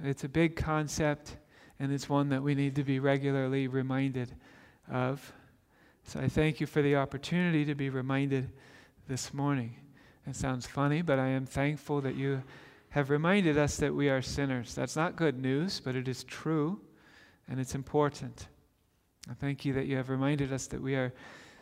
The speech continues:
sinners who cannot save ourselves. Uh, if that is indeed our situation, then it,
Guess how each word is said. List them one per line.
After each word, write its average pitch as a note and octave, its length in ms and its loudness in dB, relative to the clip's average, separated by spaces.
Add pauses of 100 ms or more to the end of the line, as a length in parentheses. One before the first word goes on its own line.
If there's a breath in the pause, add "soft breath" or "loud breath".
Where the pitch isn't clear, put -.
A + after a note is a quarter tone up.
(120)
sinners D#3+ 720 0 (560 soft breath)
who D#3+ 140 0
cannot D3+ 400 0
save C#3 340 2 (560 loud breath)
ourselves. C3+ 920 0 (240)
Uh, B2+ 220 -6 (1600 soft breath)
if C3 200 -8
that D3 220 4
is C#3+ 180 4
indeed C3+ 340 2
our C3+ 140 4
situation, C#3+ 760 0
then B2+ 180 0
it, B2 100 -6